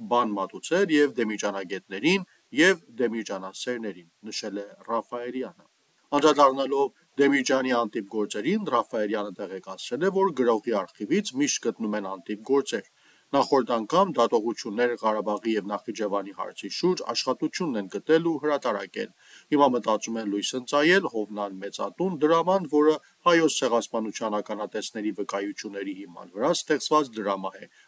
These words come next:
բացառիկ նյութ։ Այն բեմադրվելու է Վարդանանց ասպետներ դպրոցի թատերական խմբի ջանքերով։ Հայաստանի գրողների միության նախագահ Էդվարդ Մինիտոնյանն էլ շեշտեց, որ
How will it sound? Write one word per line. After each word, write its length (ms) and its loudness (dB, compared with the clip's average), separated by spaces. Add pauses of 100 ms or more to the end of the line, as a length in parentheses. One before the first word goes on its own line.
(100)
բացառիկ 720 -6
նյութ։ 260 -10 (260)
Այն 280 2
բեմադրվելու 640 -2
է 60 4 (100)
Վարդանանց 560 -2
ասպետներ 560 -4
դպրոցի 460 0
թատերական 640 -6
խմբի 400 -8
ջանքերով։ 480 -10 (500)
Հայաստանի 580 4
գրողների 480 2
միության 400 0
նախագահ 500 2
Էդվարդ 360 -2
Մինիտոնյանն 720 -2
էլ 100 -6
շեշտեց, 560 -8
որ 160 4